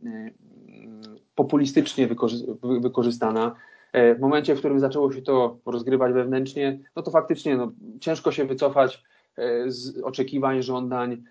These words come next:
e, dbania o właśnie bułgarską historię, tożsamość i, i, mm, nie, cie-, ciężko po prostu jakiej, jakiej, jakiemukolwiek rządowi, jakiejkolwiek partii,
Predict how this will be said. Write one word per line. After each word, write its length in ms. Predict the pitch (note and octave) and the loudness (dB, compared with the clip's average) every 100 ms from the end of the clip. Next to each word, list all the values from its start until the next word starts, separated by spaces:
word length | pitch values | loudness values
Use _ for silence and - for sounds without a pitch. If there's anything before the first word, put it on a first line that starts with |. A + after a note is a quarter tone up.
| _ - | _ -6
e, 420 | A#2+ A#2 A2+ A2+ G#2+ - G2 E2 D2+ - _ _ _ _ _ _ _ | -4 -2 -2 -4 -8 -16 -16 -16 -16 -20 _ _ _ _ _ _ _
dbania 600 | B2 A#2+ A#2+ C3 B2+ A#2+ | -2 4 4 4 2 0
o 440 | A#2 A2 G#2+ G#2 G#2 | -2 -2 -2 -2 -6
właśnie 240 | G#2+ - G#2 - - | -14 -14 -16 -18 -16
bułgarską 680 | A#2+ A2+ B2+ B2 B2 B2 B2+ | -14 -8 2 6 6 4 -2
historię, 500 | B2 - C3 C3 B2+ | -6 -2 0 4 2
tożsamość 840 | C3 A#2 - B2 C3 B2 A#2 A#2 - | 2 -8 -6 -4 -2 -2 -2 -6 -4
i, 300 | A#2+ A2+ - _ _ | -4 -4 -8 _ _
i, 260 | A#2+ A2+ A2+ G2+ | -6 -6 -8 -14
mm, 360 | G2+ F#2 F2+ F2+ _ | -14 -12 -14 -16 _
nie, 120 | C#3+ C#3+ C3+ | -8 -8 -10
cie-, 180 | - F#3 | -4 -4
ciężko 360 | - F#3+ - D#3 | 0 -2 0 -2
po 120 | C#3+ | -2
prostu 220 | D3 D#3 | -4 -2
jakiej, 240 | C3+ D3 C3 | 0 0 -2
jakiej, 260 | C3 C3+ - C3 | -2 -2 -4 -6
jakiemukolwiek 640 | C#3 C#3 C3+ E3 D#3 C3 - A#2 | -6 -6 0 2 4 0 -2 -6
rządowi, 420 | A#2+ A#2 A2+ A2+ | -2 0 0 0
jakiejkolwiek 760 | A2+ B2+ B2 B2+ D3 C#3 B2+ | -2 -6 -10 -6 -6 -4 -8
partii, 440 | - B2+ - B2+ | -4 -4 0 -2